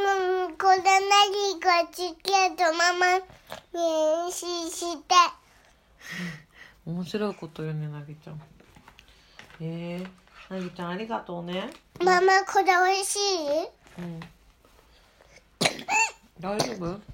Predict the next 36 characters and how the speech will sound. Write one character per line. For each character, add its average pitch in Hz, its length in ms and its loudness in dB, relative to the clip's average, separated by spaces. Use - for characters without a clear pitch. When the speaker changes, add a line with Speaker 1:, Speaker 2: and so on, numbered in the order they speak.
Speaker 2:
な 180 140 -8
ぎ、 170 300 -6
直 190 280 -4
し - 100 -12
て 190 140 -4
く - 100 -10
れ 175 160 -2
て 170 300 -6
あ 160 80 -8
り 185 140 -6
が 202 160 -4
と 170 220 -4
う。 156 40 -4
Speaker 1:
う - 0 -
ん。 339 320 -4
マ 349 160 0
マ、 320 260 0
こ - 160 -4
れ 320 220 0
つ - 140 -8
け - 80 -2
た 349 240 6
い。 208 40 -8
Speaker 2:
マ 185 100 -4
マ、 165 80 0
お 160 120 0
化 - 120 0
粧 202 60 -4
終 214 140 -10
わ 208 120 -6
っ - 40 -20
て 190 100 -16
使 - 240 -16
っ 196 140 -14
た 190 100 -10
の。 175 100 -10